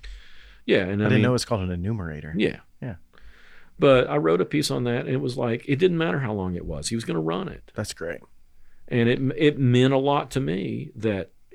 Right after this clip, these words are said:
Speaker 1: that's what he would do. It's like,
Speaker 2: Mm.
Speaker 1: it doesn't matter how long it is. I wrote a, there was a piece that I,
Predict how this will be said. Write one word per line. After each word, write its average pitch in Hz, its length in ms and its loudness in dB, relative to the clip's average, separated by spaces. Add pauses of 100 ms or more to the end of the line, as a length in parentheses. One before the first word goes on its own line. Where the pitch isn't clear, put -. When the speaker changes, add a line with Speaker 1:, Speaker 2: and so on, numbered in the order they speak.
(180)
Speaker 1:
that's 90 280 -2
what 98 120 2
he 110 60 2
would 131 200 0
do. 143 320 4
It's 98 160 -2
like, 107 220 2
Speaker 2:
Mm. - 20 -2
Speaker 1:
it 110 160 -4
doesn't 107 320 0
matter 151 300 0
how 117 120 -2
long 92 240 -2
it 92 80 0
is. 95 100 0
I 110 40 2
wrote 123 180 4
a, 123 220 0
there 139 120 4
was 127 120 4
a 123 60 -2
piece 160 280 -2
that 120 100 2
I, 110 180 0